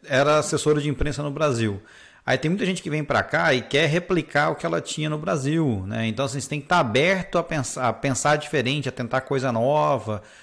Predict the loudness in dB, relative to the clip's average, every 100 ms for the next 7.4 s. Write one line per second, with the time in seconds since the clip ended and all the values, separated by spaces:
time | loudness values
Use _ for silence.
0 | -20 _ -6 -4 0 0 0 2 0 0
1 | 0 2 2 0 -4 -2 0 2 2 2
2 | 0 -6 -10 -16 -16 -8 -4 -2 -2 -2
3 | 0 0 2 0 0 2 2 2 0 -2
4 | -4 -16 _ -20 -20 _ -20 -10 -6 -2
5 | 0 0 0 0 -2 2 2 2 -4 0
6 | 2 2 0 2 2 2 0 -4 -16 _
7 | _ -4 -4